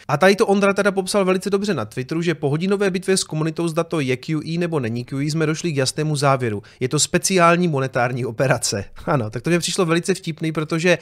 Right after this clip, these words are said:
ehm, je to teda jako nějaký, řekněme, dočasný řešení, dočasný hašení problémů. A já jsem si hned vzpomněl na výrok Miltona Friedmana. Hele, četl jsi to Friedman nebo Friedman? A, no prostě Milton řekl, že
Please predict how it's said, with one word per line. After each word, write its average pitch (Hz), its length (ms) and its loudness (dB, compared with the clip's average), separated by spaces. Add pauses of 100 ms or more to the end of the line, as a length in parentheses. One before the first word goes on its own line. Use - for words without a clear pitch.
(340)
ehm, 135 640 4 (360)
je 156 240 2
to 214 120 2
teda 214 220 4
jako 208 220 4
nějaký, 185 640 0
řekněme, 170 760 0
dočasný 190 960 2
řešení, 117 760 -4
dočasný 160 540 0
hašení 165 400 -2
problémů. 110 760 -4
A 143 80 4
já 139 120 6
jsem 196 140 0
si 196 80 -2
hned 202 120 -2
vzpomněl 185 320 -2
na 190 120 0
výrok 170 280 0
Miltona 180 380 0
Friedmana. 127 840 -2
Hele, 156 100 0
četl 180 120 -2
jsi 233 100 0
to 254 120 -2
Friedman 180 380 0
nebo 226 180 0
Friedman? 107 600 -4 (640)
A, 113 340 0
no 156 120 0
prostě 214 280 2
Milton 180 560 2
řekl, 120 580 -2
že 127 360 0